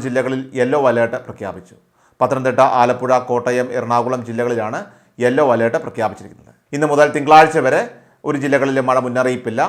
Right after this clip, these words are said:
അടുത്ത മണിക്കൂറുകളിൽ സംസ്ഥാനത്ത് രണ്ട് ജില്ലകളിൽ ഒറ്റപ്പെട്ടയിടങ്ങളിൽ നേരിയ മഴയ്ക്ക് സാധ്യതയുണ്ട്. പത്തനംതിട്ട, ഇടുക്കി ജില്ലകളിലാണ് മഴയ്ക്ക് സാധ്യതയുണ്ടെന്നാണ് കേന്ദ്ര കാലാവസ്ഥാ വകുപ്പിന്റെ മുന്നറിയിപ്പ്. അതിനിടെ സംസ്ഥാനത്ത് ചില തീരപ്രദേശങ്ങളിൽ കള്ളക്കടൽ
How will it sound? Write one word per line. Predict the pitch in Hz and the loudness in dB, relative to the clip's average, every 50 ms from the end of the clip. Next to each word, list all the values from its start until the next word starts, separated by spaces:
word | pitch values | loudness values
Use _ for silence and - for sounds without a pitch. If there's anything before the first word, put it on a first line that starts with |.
| 175 120 | -4 -6
അടുത്ത | 120 117 117 131 123 | -8 -4 -2 -2 -2
മണിക്കൂറുകളിൽ | 123 123 123 123 135 131 123 135 160 196 190 151 | -2 -6 -6 -4 -4 -2 0 0 -2 -2 -2 -6
സംസ്ഥാനത്ത് | 127 117 - 151 143 143 143 147 143 | -8 -4 -2 0 0 0 0 -2 -2
രണ്ട് | 143 147 165 196 165 | -2 -2 -2 -4 -4
ജില്ലകളിൽ | 147 151 135 135 120 135 170 233 127 - - _ _ _ 143 | -2 -2 -2 -2 -2 -4 -6 -10 -12 -16 -20 _ _ _ -2
ഒറ്റപ്പെട്ടയിടങ്ങളിൽ | 147 147 175 170 165 147 139 131 131 127 135 160 - 151 | 0 2 0 0 0 -2 0 -2 0 0 0 -2 -2 -4
നേരിയ | 135 131 127 131 131 127 | -4 -4 -2 -2 -2 0
മഴയ്ക്ക് | 123 120 120 - - - - | -2 -2 -2 -4 -8 -10 -6
സാധ്യതയുണ്ട്. | - 120 113 110 110 104 95 90 85 - - _ _ _ _ _ _ _ _ - | -6 -4 -4 -4 -6 -8 -12 -14 -18 -20 -20 _ _ _ _ _ _ _ _ -2
പത്തനംതിട്ട, | 131 143 143 135 139 135 117 139 135 131 | 0 0 2 2 0 2 4 4 4 4
ഇടുക്കി | 131 127 135 123 151 139 123 | 2 -2 -2 -4 -6 -6 -4
ജില്ലകളിലാണ് | 131 127 131 127 131 120 117 117 139 151 127 | -4 -2 -2 -2 -2 -2 -2 -4 -4 -4 -4
മഴയ്ക്ക് | 113 110 110 110 123 - - | -4 -4 -4 -6 -10 -10 -8
സാധ്യതയുണ്ടെന്നാണ് | - 117 117 117 117 120 117 117 110 110 110 123 131 - | -4 -4 -4 -2 -4 -6 -8 -8 -8 -8 -8 -10 -8 -8
കേന്ദ്ര | 120 113 110 117 113 - | -8 -6 -4 -6 -4 -2
കാലാവസ്ഥാ | 117 113 113 117 117 123 120 - - 127 113 | -2 -2 0 -2 -2 -4 -6 -6 -6 -6 -4
വകുപ്പിന്റെ | 113 107 101 120 127 135 170 151 | -6 -6 -8 -8 -8 -8 -8 -10
മുന്നറിയിപ്പ്. | 113 98 95 87 90 87 90 - _ _ _ _ _ _ - 127 | -12 -14 -14 -16 -16 -18 -20 -20 _ _ _ _ _ _ -4 -2
അതിനിടെ | 135 151 147 143 156 180 185 180 | 2 2 4 6 4 4 4 0
സംസ്ഥാനത്ത് | 151 135 - 165 156 151 147 151 151 202 226 - - - | -6 -4 2 4 4 6 4 4 2 0 -2 -2 -4 0
ചില | 156 160 160 160 156 | 4 4 4 4 2
തീരപ്രദേശങ്ങളിൽ | 147 151 165 165 147 147 131 139 139 135 135 143 131 139 170 185 - - 139 | 0 0 0 0 0 0 0 2 0 0 0 -4 -4 -4 -4 -4 -2 0 0
കള്ളക്കടൽ | 135 147 156 156 160 160 160 | 2 2 2 2 2 0 0